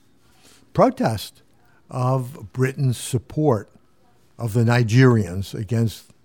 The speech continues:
the Biafrans in this genocidal war. And he asked me to help him. And I, I'm kind of torn a little bit, but I was a columnist by that time, and I thought, newly minted,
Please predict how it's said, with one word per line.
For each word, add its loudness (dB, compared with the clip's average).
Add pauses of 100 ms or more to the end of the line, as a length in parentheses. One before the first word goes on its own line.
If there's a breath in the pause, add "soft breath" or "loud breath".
the -2
Biafrans -4 (260 soft breath)
in -4
this -4
genocidal 0
war. 2 (420 loud breath)
And -2
he -2
asked -4
me 0 (840)
to -6
help -4
him. -8 (440 soft breath)
And -4
I, 0
I'm -2
kind 2
of 0
torn 0
a 0
little 0
bit, -2
but 0
I 4
was 2
a -4
columnist 0
by -2
that -2
time, -4 (500 soft breath)
and -4
I 0
thought, 0
newly 2
minted, 0